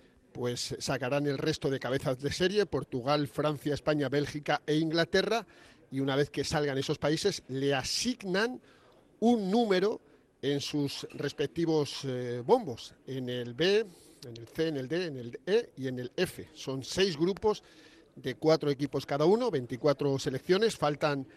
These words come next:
tres por determinar, que son los, eh, tres equipos que salen de las tres vías de la repesca A, B y C, que se van a celebrar el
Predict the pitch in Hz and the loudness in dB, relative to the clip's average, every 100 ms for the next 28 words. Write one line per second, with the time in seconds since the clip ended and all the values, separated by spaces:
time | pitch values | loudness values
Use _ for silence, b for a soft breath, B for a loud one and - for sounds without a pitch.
0 | B B B B B _ 180 202 170 - | B B B B B _ 4 6 6 -2
1 | - _ - 139 135 143 - 143 143 170 | -16 _ -2 -2 0 -2 -2 -2 2 2
2 | 220 - 135 156 151 147 139 135 - - | 2 -2 -2 0 0 2 0 -2 -6 -10
3 | - - 120 117 165 170 165 147 160 160 | -12 -12 -12 -4 -2 0 -2 -4 -2 -2
4 | - 135 170 156 135 110 B B B - | -2 0 2 2 0 -4 B B B -6
5 | 135 131 - 160 165 127 180 147 120 127 | -2 0 0 2 2 4 2 2 0 -4
6 | 123 127 127 180 - 143 110 b b b | -2 -2 2 2 2 -4 -4 b b b
7 | - 160 156 170 143 - 170 113 - - | 2 4 6 4 2 0 0 0 -10 -14
8 | 113 - 123 135 135 - 135 135 143 135 | -12 -8 -6 -4 -4 -4 -4 0 0 0
9 | 127 123 123 123 120 | -2 -4 -6 -8 -10